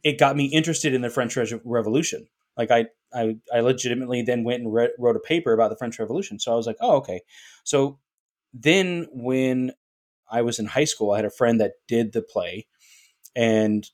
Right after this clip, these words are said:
I was like, "Huh, that's kinda neat." So I had seen a couple of the scenes from the play, but never actually went and saw it.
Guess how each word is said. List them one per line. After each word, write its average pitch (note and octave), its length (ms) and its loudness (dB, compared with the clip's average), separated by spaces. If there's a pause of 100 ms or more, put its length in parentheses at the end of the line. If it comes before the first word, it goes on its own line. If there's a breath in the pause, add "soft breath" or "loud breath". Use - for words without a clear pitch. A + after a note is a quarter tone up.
(120)
I A2+ 80 0
was A2 100 0
like, A2+ 120 0
"Huh, G#3+ 160 4
that's B2+ 180 4
kinda A#2+ 160 -2
neat." B2 180 2
So B2+ 120 2
I A#2 100 6
had A2+ 160 2
seen D3 240 4
a B2 60 2
couple C3+ 280 2
of A2 80 2
the A2 80 2
scenes C#3 420 2
from A2+ 160 0
the G#2+ 80 2
play, G2+ 280 0
but A2 140 2
never A2 260 4
actually G#2+ 240 -2
went A2 140 -2
and A2 80 -10
saw B2 220 2
it. G2+ 120 -2